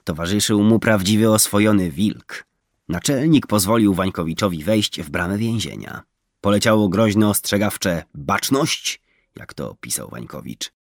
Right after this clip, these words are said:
Zastygli ludzie po stłoczonych celkach, w których piętrzyły się pod sufit ułożone na dzień w jeden stos wyrki.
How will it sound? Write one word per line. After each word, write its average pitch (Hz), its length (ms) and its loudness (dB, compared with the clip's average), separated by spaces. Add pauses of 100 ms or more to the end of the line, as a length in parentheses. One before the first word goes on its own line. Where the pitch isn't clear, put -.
(640)
Zastygli 143 520 4
ludzie 165 280 6
po 165 140 0
stłoczonych 135 520 0
celkach, - 760 -4
w - 80 -18
których 113 280 -2
piętrzyły 135 560 2
się 170 120 0
pod 143 240 -4
sufit - 440 -4
ułożone 127 460 4
na 107 140 0
dzień 101 320 0
w 76 80 -12
jeden 110 420 2
stos - 360 -4
wyrki. - 560 -12